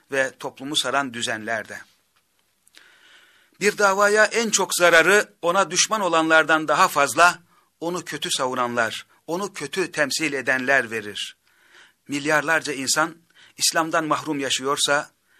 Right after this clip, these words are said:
kendine yakışır bir şekilde İslam yaşanamadığındandır. İslam güzel temsil edilemediğinden, hayata güzelce yansıtılmadığındandır. Dünyanın en kötü bir ürünü iyi bir ambalaj yardımıyla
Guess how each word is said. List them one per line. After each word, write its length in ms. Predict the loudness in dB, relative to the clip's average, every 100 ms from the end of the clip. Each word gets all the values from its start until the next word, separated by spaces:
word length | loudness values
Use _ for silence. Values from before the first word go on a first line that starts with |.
| _ _
kendine 380 | -2 -2 0 2
yakışır 480 | 2 2 2 2 2
bir 100 | 2
şekilde 640 | 0 0 -4 2 4 4 -2 -20 _
İslam 460 | -4 0 4 2 2
yaşanamadığındandır. 1300 | 0 0 0 0 -2 -2 -4 -4 -4 -4 -6 -8 -12 -20 -18 -2
İslam 380 | 0 2 0
güzel 340 | -2 4 4 4
temsil 380 | -2 -2 -2 -2
edilemediğinden, 960 | 0 2 2 2 2 0 4 2 0 -14 -20 _ _ _ _ _ _
hayata 640 | 2 6 6 8 6 4
güzelce 460 | 0 2 4 4 4
yansıtılmadığındandır. 1500 | 2 2 2 0 0 2 2 2 0 0 -2 -4 -8 -10 -12 _ -20 _ _
Dünyanın 600 | -8 -2 -2 -2 -6 -8 _ _ _ _ _
en 200 | 0 0
kötü 320 | -2 -2 -2
bir 200 | -2 -2
ürünü 460 | 0 2 4 2 0 -6 _
iyi 280 | -6 -4 0
bir 240 | 2 4
ambalaj 460 | 2 6 8 8 8
yardımıyla 680 | 6 6 4 2 6 4